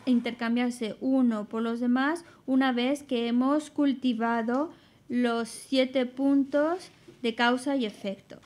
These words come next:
Y entonces dice, estos siete puntos, aunque se puede dar una explicación mucho más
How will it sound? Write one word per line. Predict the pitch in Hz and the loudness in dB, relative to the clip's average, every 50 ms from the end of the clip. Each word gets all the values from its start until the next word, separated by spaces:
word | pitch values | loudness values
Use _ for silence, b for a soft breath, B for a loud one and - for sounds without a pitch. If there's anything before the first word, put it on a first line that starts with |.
| - b b b b b b b b | -20 b b b b b b b b
Y | 247 | -2
entonces | 247 247 247 262 262 254 285 285 | -2 0 0 0 0 0 0 0
dice, | 254 262 262 254 277 285 | 0 -2 -2 0 0 0
estos | 311 302 - - 359 370 349 | 0 -2 -2 -2 -2 -2 -2
siete | - - - - - 349 330 330 339 302 285 | -6 -10 -10 -4 -2 -2 -2 0 0 0 0
puntos, | 285 285 277 285 294 294 277 294 226 220 233 262 311 320 - | 2 2 4 4 4 4 2 0 -2 -4 -2 -4 -4 -4 -4
aunque | 262 226 220 - 208 | -4 -4 -4 -6 -10
se | - - 202 | -10 -12 -10
puede | - 220 226 240 247 | -6 -4 -2 -2 0
dar | 254 247 247 254 | 0 0 0 0
una | 254 247 247 | 0 0 0
explicación | 240 247 - 233 220 226 220 214 208 - 269 254 247 | -2 -4 -6 -6 -6 -6 -8 -10 -6 -4 -2 0 2
mucho | 247 247 262 262 262 - 240 220 | 2 2 2 0 -2 -4 -6 -4
más | 220 233 247 247 254 254 254 - | -2 0 0 0 0 -2 -4 -8